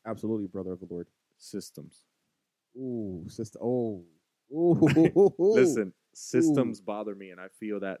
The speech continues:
Speaker 2: the system that we're raising up our kids and, and this generation that's being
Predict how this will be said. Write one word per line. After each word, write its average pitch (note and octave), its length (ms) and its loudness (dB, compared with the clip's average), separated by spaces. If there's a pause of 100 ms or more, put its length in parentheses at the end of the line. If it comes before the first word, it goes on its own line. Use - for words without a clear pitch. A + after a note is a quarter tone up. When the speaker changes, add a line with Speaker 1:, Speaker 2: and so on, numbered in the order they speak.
Speaker 2:
the F#2+ 100 -12
system G2+ 800 -8
that F2+ 280 -6 (480)
we're G2+ 180 -2
raising F#2 580 -4
up F#2 180 -12
our E2+ 120 -10
kids F2+ 440 -10
and, E2 280 -16 (140)
and F2 180 -16
this E2 160 -18
generation F2+ 600 -10
that's F2 180 -14
being F2+ 340 -16